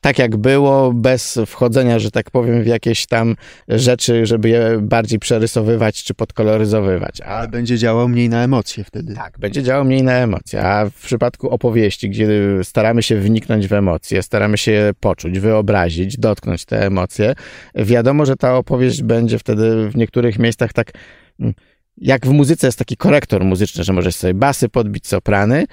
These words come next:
Speaker 1: tak samo robią to autorzy opowieści. Jeżeli bazują na prawdziwych wydarzeniach, na przykład pisząc biografię jakiegoś człowieka, to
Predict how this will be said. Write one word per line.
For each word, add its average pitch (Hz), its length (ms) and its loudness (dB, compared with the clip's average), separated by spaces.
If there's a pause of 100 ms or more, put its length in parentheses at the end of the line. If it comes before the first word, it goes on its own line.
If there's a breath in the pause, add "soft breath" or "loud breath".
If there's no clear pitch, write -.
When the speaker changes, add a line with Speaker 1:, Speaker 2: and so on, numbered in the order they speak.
(320 loud breath)
Speaker 1:
tak - 180 -2
samo 170 280 2
robią 165 320 0
to 147 160 -2
autorzy 139 440 0
opowieści. 117 600 0
Jeżeli 117 260 0
bazują 135 540 2
na 110 520 2
prawdziwych 139 540 0
wydarzeniach, 120 760 0
na 101 80 -6
przykład - 240 -4
pisząc 135 300 0
biografię 120 800 0
jakiegoś 85 480 -8
człowieka, 90 580 -2 (500 loud breath)
to 139 180 2